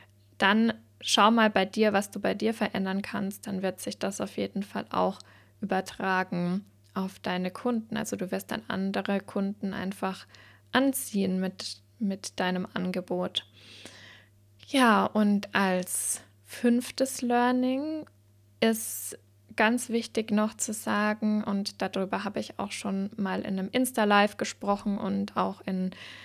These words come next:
in verschiedenen Postings, in meiner Story und so weiter auf Instagram, dass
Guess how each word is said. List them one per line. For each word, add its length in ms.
in 420
verschiedenen 560
Postings, 880
in 160
meiner 240
Story 500
und 160
so 200
weiter 400
auf 120
Instagram, 800
dass 460